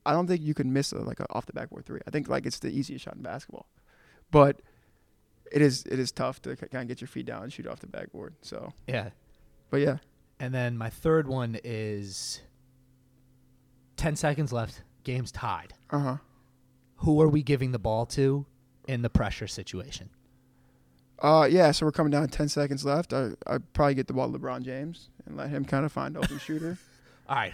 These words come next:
Speaker 2: who on the Quinnipiac
Speaker 1: Oh, oh,
Speaker 2: team
Speaker 1: on our team?
Speaker 2: are we?
Speaker 1: Oh,
Speaker 2: yeah, yeah.
Speaker 1: oh, okay,
Speaker 2: Who
Speaker 1: all
Speaker 2: are
Speaker 1: right.
Speaker 2: we taking? Ten
Speaker 1: I mean,
Speaker 2: seconds. Rich has the ball.
Speaker 1: Rich has the ball. He's, he's gonna drive. He's gonna get in the lane. And if he's open, he's gonna shoot it. If not, he's gonna, someone's gonna double him. He's gonna find an open shooter. So it's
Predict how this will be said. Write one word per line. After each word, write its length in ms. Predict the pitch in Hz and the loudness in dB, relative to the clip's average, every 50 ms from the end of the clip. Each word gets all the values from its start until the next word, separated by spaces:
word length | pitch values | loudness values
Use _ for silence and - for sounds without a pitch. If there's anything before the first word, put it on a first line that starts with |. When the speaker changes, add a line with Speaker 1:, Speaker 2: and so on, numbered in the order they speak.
| - - | 0 2
Speaker 2:
who 160 | 196 185 190 | 4 4 6
on 100 | 185 170 | 6 4
the 80 | 165 | 2
Quinnipiac 540 | 147 - - 196 190 185 180 - - 180 175 | 2 2 4 4 4 6 6 6 6 12 12
Speaker 1:
Oh, 120 | 190 202 202 | 12 12 12
oh, 100 | 202 208 | 12 12
Speaker 2:
team 100 | 202 202 | 12 12
Speaker 1:
on 160 | - - 196 202 | 12 10 10 8
our 180 | 196 214 233 | 8 8 8
team? 260 | 208 226 269 294 302 | 6 4 4 4 4
Speaker 2:
are 200 | 262 147 139 131 | 4 4 4 2
we? 140 | 131 139 156 | 4 6 8
Speaker 1:
Oh, 20 | - | 12
Speaker 2:
yeah, 260 | 202 214 196 175 175 | 12 12 12 12 12
yeah. 220 | 190 196 190 175 170 | 12 12 12 12 12
Speaker 1:
oh, 60 | 170 170 | 8 6
okay, 240 | 160 - - 147 143 | 2 2 2 2 4
Speaker 2:
Who 60 | 160 | 6
Speaker 1:
all 80 | 180 196 | 6 6
Speaker 2:
are 40 | 190 | 6
Speaker 1:
right. 60 | 190 | 6
Speaker 2:
we 140 | 185 190 175 | 6 4 4
taking? 420 | - 165 180 165 151 - 156 139 123 127 - | 4 4 4 4 2 0 -2 -2 -2 -4 -2
Ten 240 | - 170 151 165 160 - - | 0 2 2 2 2 4 8
Speaker 1:
I 100 | 175 202 | 10 12
mean, 220 | 233 247 226 - - | 12 12 10 8 4
Speaker 2:
seconds. 100 | - - - - - - - | -2 -10 -16 -16 -18 -16 -6
Rich 280 | - 151 165 165 - | 0 0 0 2 2
has 200 | - 180 175 170 - | 2 2 2 2 0
the 60 | 170 | -2
ball. 320 | 147 - 135 131 117 113 110 | -2 -2 -2 -2 0 4 8
Speaker 1:
Rich 120 | 156 175 170 | 8 10 10
has 160 | 180 165 147 | 10 8 8
the 60 | 151 | 6
ball. 200 | 139 151 160 156 | 6 8 8 8
He's, 100 | 151 139 | 8 6
he's 220 | 135 - 156 147 | 6 4 4 6
gonna 180 | 123 147 139 135 | 6 6 6 6
drive. 440 | - 131 131 135 143 156 175 170 - | 6 6 8 8 10 10 8 6 4
He's 160 | - 131 120 | 2 2 2
gonna 140 | 131 135 139 | 2 0 0
get 100 | 135 135 | 2 0
in 60 | 135 | 0
the 80 | 131 127 | 0 -2
lane. 380 | 131 135 143 156 185 202 190 - - - _ _ - - - - | -2 0 0 0 0 -2 -4 -6 -14 -20 _ _ -20 -18 -10 -6
And 340 | - 117 120 127 127 - - _ | -4 -2 0 -2 -2 -4 -6 _
if 140 | - - 135 | -6 -2 0
he's 160 | 143 139 127 | 2 2 2
open, 200 | 139 143 151 147 | 2 2 2 0
he's 80 | 139 131 | 0 0
gonna 120 | 135 135 | -2 -4
shoot 240 | 131 - - 139 151 | -4 -4 -4 -2 0
it. 100 | 170 143 127 | 0 0 0
If 120 | 131 - | 0 0
not, 260 | 131 135 143 156 - | 0 2 2 2 2
he's 120 | 143 131 160 | 0 -2 -4
gonna, 220 | 135 135 123 - - - _ _ | -4 -6 -6 -8 -10 -16 _ _
someone's 240 | - - 143 143 127 | -4 -4 -2 -2 -2
gonna 140 | 135 131 127 | -4 -4 -2
double 300 | 127 139 143 147 160 175 | 0 0 2 2 2 2
him. 80 | 151 131 | 2 0
He's 100 | 127 - | -2 -2
gonna 140 | 131 127 | -4 -4
find 200 | - 135 131 131 | -4 -4 -4 -2
an 40 | 131 | -2
open 160 | 127 113 135 | -4 -4 -6
shooter. 260 | 131 - 151 147 135 135 | -4 -2 -2 -2 0 -2
So 200 | - - 143 147 | -2 -2 0 0
it's 180 | 139 - - | -2 -2 -8